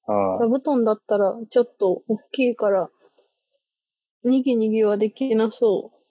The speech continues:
Speaker 1: まあでも、なんか、リフ編みってこう、触ってるだけで割と気持ちいいので、僕は好きですね。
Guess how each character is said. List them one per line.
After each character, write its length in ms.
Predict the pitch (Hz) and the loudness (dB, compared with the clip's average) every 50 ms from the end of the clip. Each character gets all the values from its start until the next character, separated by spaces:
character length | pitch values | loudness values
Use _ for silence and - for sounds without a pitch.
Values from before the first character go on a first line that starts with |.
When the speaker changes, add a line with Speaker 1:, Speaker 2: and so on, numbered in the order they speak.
| _ _ _ _ _ _ _ _ _ _ _ _ _ _ _ _ _ _ _ _ _ _ _ _ _ - | _ _ _ _ _ _ _ _ _ _ _ _ _ _ _ _ _ _ _ _ _ _ _ _ _ -8
Speaker 1:
ま 120 | 135 180 143 | -4 -2 0
あ 40 | 110 | 0
で 100 | 143 156 | 0 0
も、 320 | 135 98 92 95 113 123 _ _ _ - | 0 0 -2 -4 -6 -10 _ _ _ -2
な 160 | 123 123 135 | -2 -2 -2
ん 40 | 135 | -2
か、 280 | - - - - - - - - - - _ _ | -2 -2 -2 -2 -2 -6 -12 -16 -16 -16 _ _
リ 120 | - 107 - | -6 -6 -4
フ 120 | - 135 | -2 0
編 80 | 135 139 139 | 0 0 0
み 80 | 143 135 | -2 -4
っ 20 | |
て 180 | _ - 139 120 | _ -4 -6 -4
こ 520 | - 127 117 110 107 107 120 - - _ | 0 0 0 2 0 0 -2 -6 -10 _
う、 20 | _ _ _ _ _ _ _ _ _ _ _ _ _ _ _ | _ _ _ _ _ _ _ _ _ _ _ _ _ _ _
触 220 | - 120 120 127 | -4 -2 -2 -2
っ 60 | - _ _ | -2 _ _
て 100 | - 139 | -2 0
る 80 | 139 139 | 0 0
だ 140 | 139 143 139 | 0 -2 -2
け 100 | 143 123 | -2 0
で 220 | 104 95 104 - - | 0 -2 -4 -4 -2
割 240 | - 104 101 98 | -2 0 0 0
と 300 | - - - 104 107 - - | -2 -2 -2 -4 -4 -4 -6
気 120 | - 107 | -4 -2
持 180 | 110 104 98 - | 0 0 -2 -2
ち 140 | - - 110 | -2 -2 0
い 20 | |
い 40 | 98 | 0
の 120 | 92 87 | 0 0
で、 240 | 92 95 - - - - - - _ - | 0 0 -2 -2 -4 -8 -20 -12 _ -6
僕 180 | - - - | -4 -2 0
は 100 | 107 104 | 0 0
好 60 | - - | 0 -2
き 160 | - - 110 | -2 0 0
で 80 | 92 | 0
す 180 | - - - - | 0 -4 -4 -2
ね。 320 | 92 90 90 90 92 - | 0 0 0 0 -2 -4